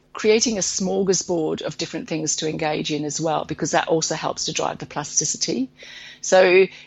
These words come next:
if you're interested in language, you might choose to learn a new language. And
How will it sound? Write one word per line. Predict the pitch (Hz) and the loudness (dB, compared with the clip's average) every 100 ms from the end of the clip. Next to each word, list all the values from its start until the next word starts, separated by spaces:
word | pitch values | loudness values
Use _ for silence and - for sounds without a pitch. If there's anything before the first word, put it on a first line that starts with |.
| - | 2
if | 196 - | 2 2
you're | 185 190 190 | 4 6 6
interested | 196 190 190 - 170 | 2 0 -2 -2 -2
in | 165 | -2
language, | 160 170 196 208 196 | 0 0 2 2 2
you | 170 | 0
might | 156 165 | -2 -2
choose | - 165 156 | 0 0 0
to | - | -2
learn | 160 151 147 | 0 0 0
a | |
new | 143 147 | 0 2
language. | 156 190 226 220 208 - - - | 0 2 2 4 4 2 0 0
And | 170 165 165 165 156 | 2 4 2 -2 -6